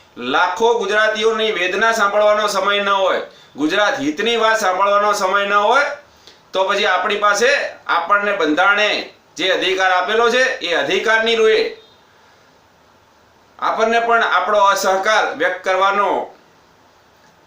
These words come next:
અ, મોકો મળવો જોઈએ. અને એ બાબતે હું આપ સૌની સંમતિ માગું છું.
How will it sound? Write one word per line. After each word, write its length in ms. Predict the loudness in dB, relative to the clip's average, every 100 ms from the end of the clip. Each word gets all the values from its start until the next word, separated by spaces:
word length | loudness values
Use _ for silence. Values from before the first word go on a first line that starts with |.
| _ _ -6
અ, 60 |
મોકો 520 | -2 -2 -2 -2 0 0
મળવો 320 | 0 0 0
જોઈએ. 320 | 2 2 0 -4 -12 _
અને 220 | -6 -6 -2
એ 120 | 0
બાબતે 680 | 4 4 2 2 0 0 -6 -12
હું 160 | -4 0
આપ 180 | 0 0
સૌની 400 | -2 -2 -2 -2
સંમતિ 440 | -2 -2 -2 -2
માગું 360 | 0 0 0 0
છું. 300 | -2 -4